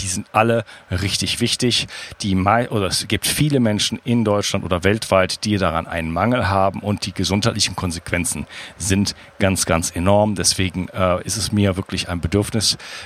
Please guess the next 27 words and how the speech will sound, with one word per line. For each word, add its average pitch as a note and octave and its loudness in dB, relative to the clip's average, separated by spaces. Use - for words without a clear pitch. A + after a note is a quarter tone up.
das - 0
zu - 0
kommunizieren, G2+ 2
dass F#2+ -2
man F2+ 0
sich - -2
um F2+ -4
diese G2 -2
vier G#2+ 2
Mineralien, F2+ 4
natürlich - -4
gibt - -2
es - 0
noch - -4
andere B2 0
Sachen, A#2+ 0
die G2+ 0
wichtig - 0
sind, G#2 0
wie G2 -2
zum G2+ 0
Beispiel F#2+ 0
Vitamin F2+ 2
D, A#2 4
aber G2+ 6
das G#2+ 2
sind C3 0